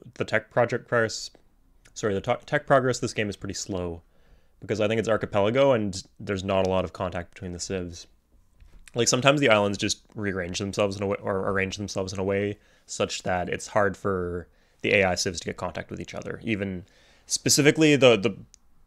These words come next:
also, it comes down to which civ builds the Great Lighthouse, 'cause often they end up in a position where they can get contact with everybody, uh, but if they're on an island alone, then that might not be the case.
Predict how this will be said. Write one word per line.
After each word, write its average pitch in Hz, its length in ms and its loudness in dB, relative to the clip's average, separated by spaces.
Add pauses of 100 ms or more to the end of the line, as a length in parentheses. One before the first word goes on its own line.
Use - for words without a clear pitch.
(240)
also, 123 540 8
it 104 360 2
comes 110 200 -2
down 107 160 4
to 98 560 0
which 107 260 -2
civ 110 300 0 (140)
builds 104 200 2
the - 60 -18
Great 101 220 -4
Lighthouse, 113 400 -2
'cause 104 160 -4
often 104 540 2
they 101 100 2
end 101 180 2
up 92 100 0
in 101 60 -4
a 92 40 -4
position 95 300 -4
where 90 120 -4
they 87 80 -8
can 92 120 -12
get - 140 -10
contact 90 320 -8
with 98 100 -8
everybody, 135 520 0 (680)
uh, 90 340 0
but 101 160 0
if - 100 -8
they're 107 160 4
on 101 100 0
an 98 200 -6
island 95 320 2
alone, 87 360 -2
then 85 100 -10
that 90 120 -8
might 95 100 -12
not - 120 -14
be - 80 -18
the - 80 -18
case. - 380 -12